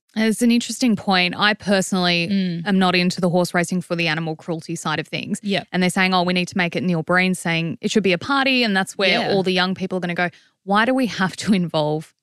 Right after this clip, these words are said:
Speaker 1: horse
Speaker 2: Horses,
Speaker 1: racing?
Speaker 2: yeah. <laughs>
Speaker 1: Why can't we just do an event that
Speaker 2: Yeah.
Speaker 1: happens on the first Tuesday of November every year and it's just a big party?
Speaker 2: Yeah.
Speaker 1: Everyone in the country can get involved.
Speaker 2: Yeah, no, it's a good point. I'm not sure. Maybe they will.
Speaker 1: Mm.
Speaker 2: Maybe the Nup to the Cup might,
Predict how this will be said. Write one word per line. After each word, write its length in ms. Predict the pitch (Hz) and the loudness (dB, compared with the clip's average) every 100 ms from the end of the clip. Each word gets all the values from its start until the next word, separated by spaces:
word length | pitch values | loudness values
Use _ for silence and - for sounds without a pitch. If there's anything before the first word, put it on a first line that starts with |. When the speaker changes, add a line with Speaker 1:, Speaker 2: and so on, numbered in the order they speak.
| _ | _
Speaker 1:
horse 240 | 208 262 - | 0 0 2
Speaker 2:
Horses, 300 | 196 170 - | 2 2 2
Speaker 1:
racing? 80 | 262 | 2
Speaker 2:
yeah. 240 | 233 - 247 294 | 2 0 0 0
<laughs> 140 | 269 214 | -2 2
Speaker 1:
Why 160 | 226 | 2
can't 200 | 233 226 | 2 2
we 80 | 202 | 2
just 240 | 196 202 | 0 0
do 240 | - 185 180 - | 2 2 2 2
an 120 | 185 | 2
event 400 | 180 190 180 170 | 4 4 2 0
that 60 | 196 | 0
Speaker 2:
Yeah. 160 | 170 | 0
Speaker 1:
happens 360 | 135 180 196 185 | 2 0 0 0
on 200 | 170 175 | 0 -2
the 80 | 170 | -2
first 280 | 185 190 | 0 -2
Tuesday 300 | - 208 202 | -2 0 2
of 80 | 190 | 0
November 400 | 190 190 220 220 | 0 0 2 2
every 260 | 170 170 165 | 2 2 2
year 140 | 165 190 | 2 2
and 80 | |
it's 100 | 196 | 0
just 160 | - 208 | -2 -4
a 40 | 180 | -2
big 220 | 214 196 | -2 -2
party? 300 | - 196 285 | -2 0 2
Speaker 2:
Yeah. 120 | 180 | 2
Speaker 1:
Everyone 280 | - 214 214 | 2 2 2
in 100 | 208 | 0
the 60 | 208 | 0
country 360 | 214 233 285 | -2 -2 -2
can 100 | 254 | 0
get 140 | 190 165 | 2 2
involved. 520 | 160 139 107 - - | 0 0 -2 -6 -8
Speaker 2:
Yeah, 240 | 196 180 165 | -2 0 0
no, 160 | 165 151 | -2 -2
it's 120 | - - | -6 -2
a 40 | |
good 200 | 233 196 | 0 0
point. 320 | - 208 185 - | 0 0 0 -2
I'm 100 | 185 | 0
not 180 | 170 - | 0 -2
sure. 280 | - 165 156 | 0 0 0
Maybe 240 | 175 214 | 0 0
they 120 | 214 | -2
will. 280 | 262 320 135 | -2 -4 -4
Speaker 1:
Mm. 60 | 170 | 0
Speaker 2:
Maybe 220 | 247 339 | 0 2
the 80 | 294 | 0
Nup 200 | 302 269 | 0 0
to 80 | 254 | -4
the 100 | 233 | -2
Cup 320 | 311 440 - - | 0 0 -2 0
might, 220 | 196 | -2